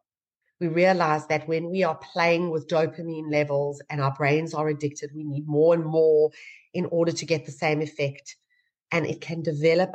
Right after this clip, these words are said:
us having full-blown anger management issues as well. So we really want to obviously do things in moderation, but where we recognize that maybe it's too much, instead of being unkind to ourselves, realizing that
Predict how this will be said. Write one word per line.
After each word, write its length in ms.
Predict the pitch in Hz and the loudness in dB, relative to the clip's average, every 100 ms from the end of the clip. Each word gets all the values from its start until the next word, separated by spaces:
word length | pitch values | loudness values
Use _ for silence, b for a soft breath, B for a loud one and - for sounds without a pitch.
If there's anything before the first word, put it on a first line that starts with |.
| - | -4
us 400 | 156 151 - - _ _ _ | -6 -6 -14 -20 _ _ _
having 480 | - 175 170 165 165 | -6 -2 0 0 -2
full-blown 1200 | 160 - 190 220 151 160 160 185 190 185 185 185 - | -6 -2 0 0 0 2 4 4 2 0 -6 -8 -2
anger 220 | 196 202 | -2 0
management 540 | 190 185 294 302 294 - | -2 -2 -4 -4 -8 -8
issues 280 | 143 - - _ _ - | -14 -16 -20 _ _ -14
as 140 | 156 | -4
well. 280 | 190 262 - - _ | 0 0 -4 -18 _
So 200 | - 208 190 180 | -2 0 0 2
we 120 | 185 | 0
really 380 | 160 175 190 214 | 2 2 2 0
want 440 | 151 147 147 151 - | 0 0 -2 -4 -6
to 280 | 165 156 151 | -4 -2 -2
obviously 800 | 143 139 - - - - 131 139 B B B | -4 -6 -2 -4 -2 -2 -2 -2 B B B
do 180 | - 185 | 2 2
things 320 | 185 185 180 | 2 0 0
in 100 | 170 | 0
moderation, 640 | 147 131 127 120 123 135 120 | 0 0 0 -2 -4 -6 -8
but 120 | 139 | -2
where 160 | 151 170 | 0 0
we 120 | 180 | 0
recognize 720 | 147 147 147 - 143 135 135 | 0 0 -4 -6 -2 -2 -2
that 220 | 127 131 | -4 -2
maybe 640 | 139 135 147 147 151 151 - | 0 4 4 2 -2 -6 -8
it's 220 | 143 - | -12 -8
too 260 | - 156 139 | -6 -2 0
much, 440 | 131 113 - - | 0 -2 -10 -14
instead 320 | 156 135 160 165 | -12 -2 0 0
of 80 | |
being 180 | 165 165 | 0 0
unkind 540 | 165 160 - 151 147 147 | 0 -2 -4 0 2 0
to 80 | 147 | -2
ourselves, 480 | 139 - 95 131 | -4 -4 -6 -4
realizing 580 | 143 170 185 170 170 151 | 2 4 6 4 2 0
that 160 | 151 | -2